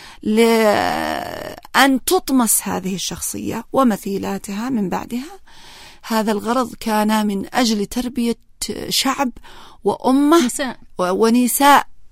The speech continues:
Speaker 1: أولا-، نساء تلك الأمة ونساء ذلك الشعب في جهالة، في
Speaker 2: مم.
Speaker 1: تجهيل، تجهل من هي قدوتها، وأيضًا تعطى أو توضع لها في، على السطح قدوات غير حقيقية،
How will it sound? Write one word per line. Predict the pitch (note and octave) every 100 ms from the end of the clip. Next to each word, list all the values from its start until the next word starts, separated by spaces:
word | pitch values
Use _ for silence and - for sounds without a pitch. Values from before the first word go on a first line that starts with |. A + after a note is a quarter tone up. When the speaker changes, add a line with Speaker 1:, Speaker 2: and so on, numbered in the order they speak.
| - -
Speaker 1:
أولا-، | G#3+ - - F#3+ F3+
نساء | G3+ - A#3+ -
تلك | A#3 A3
الأمة | A3 - A3 G3+
ونساء | G3 G3 A#3 -
ذلك | - C#3 A#3+
الشعب | - D4+ - - - - -
في | - G#3+
جهالة، | F3+ G3+ E3+ D#3 - - -
في | A3+
Speaker 2:
مم. | G#3+
Speaker 1:
تجهيل، | G#3 - G#3 - - - - -
تجهل | A#3 F#3 G3 F#3
من | F3+ F#3
هي | G3
قدوتها، | F#3+ F3 F#3 F#3 G#3+ C#4+ D#4 - - -
وأيضًا | - G#3 C4+ C4+ C4+ -
تعطى | D4+ - - B3+ C4+
أو | - B3
توضع | - C4+ A#3+
لها | - B3 C#4 C4+
في، | - B3
على | - B3
السطح | A#3 - D4 D4 - - - - - G#3
قدوات | A#3+ C4 C#4+ - - -
غير | G#3 C#4+ F#4
حقيقية، | - A#3+ G#3 E3+ D#3